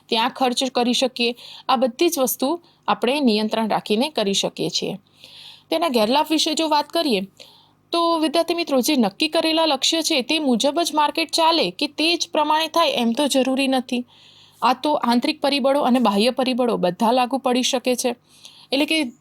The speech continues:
પર્યાવરણ કેવું છે તે બધી જ ધંધાને અસર કરતું હોય છે. તો તેનો આ ગેરલાભ છે કે આપણે અમુક વખત જે લક્ષ્ય નક્કી કર્યા હોય છે, જરૂરી નથી કે આપણે વિચારીએ તો માર્કેટ તે જ પ્રમાણે હોય,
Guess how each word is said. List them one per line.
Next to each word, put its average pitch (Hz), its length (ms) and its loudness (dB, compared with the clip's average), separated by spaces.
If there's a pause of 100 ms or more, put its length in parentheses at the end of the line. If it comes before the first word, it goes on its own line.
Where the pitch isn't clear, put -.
પર્યાવરણ 302 540 2
કેવું 302 320 0
છે 311 240 -2
તે 294 300 -2
બધી 240 420 0
જ 302 120 -4
ધંધાને 247 400 4
અસર 240 300 -2
કરતું 208 340 -2
હોય 180 160 -2
છે. 180 220 -8 (460)
તો 349 100 0
તેનો 330 240 0
આ 302 260 0
ગેરલાભ 202 440 0
છે 175 180 -4
કે 247 120 -6
આપણે 214 420 -4
અમુક 294 220 -4
વખત 302 180 -2
જે 302 160 -2
લક્ષ્ય 285 340 -2
નક્કી 285 280 -4
કર્યા 302 280 0
હોય 285 160 -2
છે, 247 140 -2
જરૂરી 262 420 0
નથી 330 240 -4
કે 330 160 -4
આપણે 277 640 -4
વિચારીએ 285 480 0
તો 294 120 -2
માર્કેટ 240 520 -2
તે 220 200 0
જ - 120 -6
પ્રમાણે 262 380 2
હોય, 240 260 0